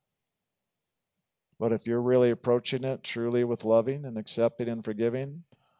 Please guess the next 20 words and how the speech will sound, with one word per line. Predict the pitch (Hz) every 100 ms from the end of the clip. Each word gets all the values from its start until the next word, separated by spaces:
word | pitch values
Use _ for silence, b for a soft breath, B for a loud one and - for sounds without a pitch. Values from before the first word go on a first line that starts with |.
| _ _ -
well, | 120
then | 117 120
you're | 120
gonna | 113 117
have | 117 117 117 107
the |
direct | 95 107 110 -
experience | 104 - - - 120 117 107 95 82 - - - - _ _ _ _ _ _ -
of | 101 110 101
that | 110
loving | 95 101 90 98 95 101 104 _ _ _ _ _ _ _ _ _
as | 107 104 104
well | 107 107
as | 104 -
the | 98
reflection | 98 - 104 - - 95 95 95 95 _ -
that | 92
goes | 101 98 -
with | 87 85 90
it. | 82